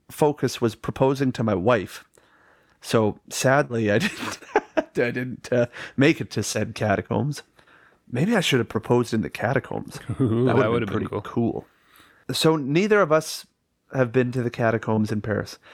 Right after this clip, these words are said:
Speaker 1: But boy, after watching this movie, you'll wanna look up the website, catacombs dot paris dot F R, and book your tickets. <laughs> No, just kidding. The, uh, film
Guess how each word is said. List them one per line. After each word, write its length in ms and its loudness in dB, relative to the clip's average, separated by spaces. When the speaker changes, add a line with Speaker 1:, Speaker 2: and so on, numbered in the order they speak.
Speaker 1:
But 180 2
boy, 300 4
after 300 0
watching 320 0
this 180 -2
movie, 360 0
you'll 260 6
wanna 220 4
look 260 2
up 160 -2
the 80 2
website, 540 2
catacombs 680 2
dot 400 2
paris 480 2
dot 300 4
F 200 0
R, 440 2
and 200 4
book 240 4
your 100 4
tickets. 580 0
<laughs> 360 -4
No, 100 4
just 280 -8
kidding. 120 -8
The, 380 4
uh, 160 6
film 560 2